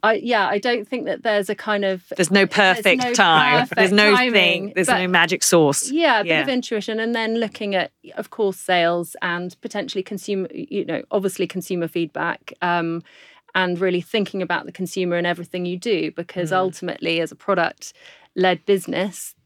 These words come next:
Speaker 1: there has to be, um, the consumer at the heart of it. So looking at trends, looking at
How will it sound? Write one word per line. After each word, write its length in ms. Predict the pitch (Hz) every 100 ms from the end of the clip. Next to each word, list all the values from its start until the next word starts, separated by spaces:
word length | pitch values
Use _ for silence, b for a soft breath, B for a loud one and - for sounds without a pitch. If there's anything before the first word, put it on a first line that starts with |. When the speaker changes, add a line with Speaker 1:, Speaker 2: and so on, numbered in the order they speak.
| _ -
Speaker 1:
there 140 | 175
has 260 | 170 185 -
to 100 | 175
be, 540 | 170 180 175 170 175 -
um, 460 | 170 160 156 160 -
the 80 | 175
consumer 440 | - 180 180 170
at 100 | 156
the 60 | 165
heart 320 | 175 160 -
of 80 | 143
it. 180 | - -
So 440 | - - 175 170 165 b b b
looking 300 | 180 - 180
at 80 | -
trends, 460 | 196 170 165 165
looking 320 | 165 160 175 165
at 320 | 156 -